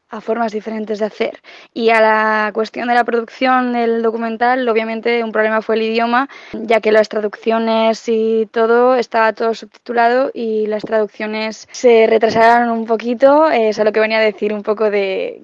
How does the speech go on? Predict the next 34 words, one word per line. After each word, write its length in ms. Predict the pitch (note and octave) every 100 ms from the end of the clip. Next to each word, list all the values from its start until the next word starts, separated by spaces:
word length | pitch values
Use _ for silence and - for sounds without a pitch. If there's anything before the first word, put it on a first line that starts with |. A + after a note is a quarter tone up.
| -
que 520 | G#3+ G#3 G3+ G#3 - -
hay 100 | G#3+
que 80 | A3
entender 480 | G#3+ A3 A3 A3
la 160 | A3 G#3+
forma 480 | - G#3+ A3 A3 G#3+
de 80 | G#3+
hacer 320 | G#3 G#3+ G#3
las 220 | G#3 G3+
cosas, 500 | - A3 A#3+ A#3 -
que 220 | G#3+ G#3
también 320 | G#3+ G#3 G#3
tienen 280 | G#3 G#3+ G#3
otro 280 | G#3+ G#3 G#3+
ritmo, 420 | A3+ A3+ A#3+ A#3+ - - - _
y 160 | - A3
llegamos 440 | G#3 G3+ G3+ G3+
muy, 400 | G#3+ G#3+ A3+ B3+
muy 220 | C4 A#3+ A#3
justos 460 | A#3+ A#3 - C4
a 60 | A3+
la 100 | G#3
entrega 360 | G3 G#3 G#3
de, 480 | G#3 G#3 G3+ G3 G#3+
del 160 | A3+ G#3+
trabajo 380 | G#3+ G#3+ G#3 A3+
de 80 | G#3+
fin 160 | A3
de 80 | G#3+
grado, 280 | G#3 G#3+ B3
pero 200 | C4 G#3+
llegamos. 560 | F#3+ G3+ G3+ G#3 F#3
<laughs> 100 | - - C4+ A3+ - A3 - - - - - -
Y, 680 | C4 A#3+ A3+ G#3 G#3 G#3+